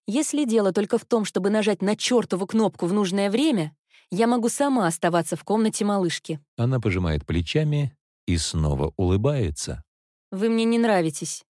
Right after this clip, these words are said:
Speaker 1: И если бы провели опрос на предмет самого бесполезного члена персонала, вы, несомненно, заняли бы место после фикуса, стоящего в туалете".
Speaker 2: У Валькариан еще хватает смелости выдержать ее взгляд — но она сжимает челюсти и моргает.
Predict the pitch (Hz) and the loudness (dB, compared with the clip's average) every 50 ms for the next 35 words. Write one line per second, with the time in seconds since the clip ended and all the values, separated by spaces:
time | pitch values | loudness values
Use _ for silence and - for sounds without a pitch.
0 | _ _ _ _ _ _ _ _ - 196 196 185 240 240 - - 226 202 226 226 | _ _ _ _ _ _ _ _ -6 -6 -2 0 -2 0 0 2 2 4 4 2
1 | - 226 233 220 233 226 226 226 226 - - 233 196 180 - - 180 165 - 196 | 2 2 2 2 4 4 4 4 2 2 0 0 2 0 0 -2 -4 -4 -4 -4
2 | 175 190 202 202 180 - - - 226 214 202 180 170 175 165 160 - - 208 202 | -2 -2 -2 -2 -4 -4 -2 -2 0 0 0 0 0 -2 -2 -2 -2 0 0 2
3 | 208 202 185 180 175 165 160 - - 202 208 190 175 160 180 175 - - 196 196 | 2 0 0 0 0 -2 -2 -2 -2 -2 0 0 0 0 -2 -2 -2 -2 -2 0
4 | 214 247 269 233 175 160 - _ _ _ _ _ - _ _ - 185 226 233 233 | 0 0 0 0 0 -2 -6 _ _ _ _ _ -20 _ _ -4 -2 0 2 2
5 | 240 - - 240 226 233 233 254 269 262 233 185 160 160 160 165 _ - 165 190 | 0 0 0 0 0 2 2 2 2 2 2 0 0 -2 -4 -6 _ -6 -2 0
6 | 208 208 208 208 202 180 196 196 202 226 233 - - - 151 - - 208 202 - | 0 0 0 0 0 0 0 0 0 -2 -2 -2 -4 -6 -6 -4 -2 -4 -2 0
7 | 214 214 214 - - 226 - - 175 - 165 - - - 156 170 170 160 - - | 0 -2 -2 -2 -4 -4 -4 -4 -6 -6 -8 -6 -2 0 0 2 2 0 -2 -2
8 | 165 160 147 - - 175 170 170 165 156 147 - - 165 151 _ _ _ _ - | -4 -6 -4 -2 0 0 2 2 2 0 -2 -4 -6 -12 -12 _ _ _ _ -4
9 | - 95 113 139 143 135 - 180 190 185 175 170 170 160 - 185 156 - 180 170 | 0 2 2 2 2 2 0 2 2 2 2 2 0 0 0 0 0 0 0 0
10 | 165 - 180 170 151 - - 156 151 160 156 151 139 - - - 143 135 123 135 | 0 2 2 0 0 -2 -2 -2 0 2 2 0 0 -2 -2 -2 0 0 2 0
11 | 143 135 120 120 107 92 104 95 - 107 98 98 98 87 82 80 82 85 92 98 | 0 2 4 2 4 2 2 0 0 2 2 2 2 2 0 0 0 0 2 2
12 | 107 127 143 - - - _ _ _ - 110 113 117 113 104 98 98 104 117 123 | 2 2 0 -2 -6 -20 _ _ _ 0 2 2 4 4 4 4 4 4 4 2
13 | 107 98 107 107 104 104 95 92 87 80 - - - 90 80 80 85 82 - - | 2 2 2 2 4 4 2 2 0 -2 -4 -2 0 0 2 2 0 -2 -4 -4
14 | - 101 104 - - - 90 80 80 87 95 104 127 143 139 107 78 - - - | -2 0 0 0 0 -2 -2 0 0 0 0 0 0 0 0 0 -2 -4 -8 -16